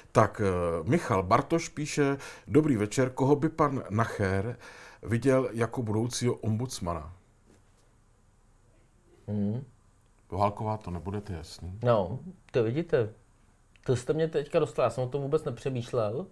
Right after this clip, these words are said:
Speaker 1: Prý bude navrhovat Valachovou.
Speaker 2: Jo, jo. Já si myslím, že by to neměl být nikdo, kdo je,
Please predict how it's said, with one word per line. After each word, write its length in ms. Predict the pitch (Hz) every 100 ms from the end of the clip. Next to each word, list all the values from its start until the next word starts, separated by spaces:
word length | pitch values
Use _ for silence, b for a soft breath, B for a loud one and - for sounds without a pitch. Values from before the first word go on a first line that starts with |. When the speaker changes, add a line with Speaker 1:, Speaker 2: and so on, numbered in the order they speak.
| - -
Speaker 1:
Prý 160 | 107
bude 380 | 98 104 113 113 - 101
navrhovat 460 | 101 101 110 110 107
Valachovou. 680 | 98 113 117 87 82 76 87 -
Speaker 2:
Jo, 360 | 117 110 101 98
jo. 140 | 92 - - -
Já 100 | 113
si 100 | 123
myslím, 200 | 156 170
že 100 | 156
by 100 | 147
to 120 | 147 160
neměl 280 | 120 131
být 160 | 139 135
nikdo, 300 | 127 120 135
kdo 240 | 123 123
je, 520 | 123 127 131 127 117